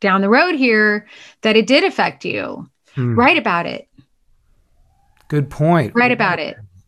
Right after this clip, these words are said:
Speaker 2: I love that. I love that. Speaking of which, do you, are you a journaler? Do you have, do you keep journals and whatnot, or?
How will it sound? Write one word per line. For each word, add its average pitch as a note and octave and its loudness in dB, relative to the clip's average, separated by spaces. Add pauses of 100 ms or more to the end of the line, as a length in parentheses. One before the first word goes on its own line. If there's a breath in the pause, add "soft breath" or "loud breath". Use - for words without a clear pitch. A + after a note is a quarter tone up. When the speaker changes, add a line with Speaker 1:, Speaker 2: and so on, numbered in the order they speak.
(280)
Speaker 2:
I B2 -6
love C3+ 2
that. G2 -10 (200)
I C#3+ -6
love D#3 0
that. C3+ 0 (180 loud breath)
Speaking B3 2
of G#3+ 2
which, E3 -2
do F3 0
you, F3+ 0
are E3+ 4
you F3+ 4
a F3 4
journaler? F3+ 2
Do D#3 -2
you E3 2
have, D3+ 0
do D3 -6
you D3 -4
keep D#3 -4
journals E3 -2
and E3+ -2
whatnot, F3+ 2
or? A2+ -6